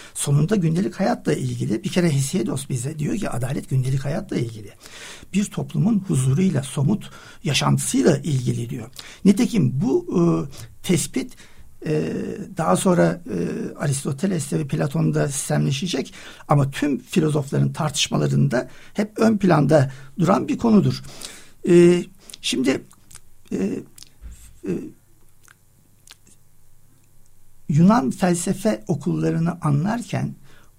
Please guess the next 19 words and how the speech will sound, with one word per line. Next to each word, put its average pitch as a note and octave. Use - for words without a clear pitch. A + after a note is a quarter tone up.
o G#3+
filozofların C#3+
hangi A3
dönemde B2+
yaşadığı, F3
hangi, B3
o G3+
anda F#3
toplumun F#3+
hangi A3
sorunlarla C3
boğuştuğunu D#3
bilmezsek G3
o -
kavramları D#3+
anlamlandıramayız. E3+
Ama F3+
anlamlandırdığımızda F#3+
bile D#3+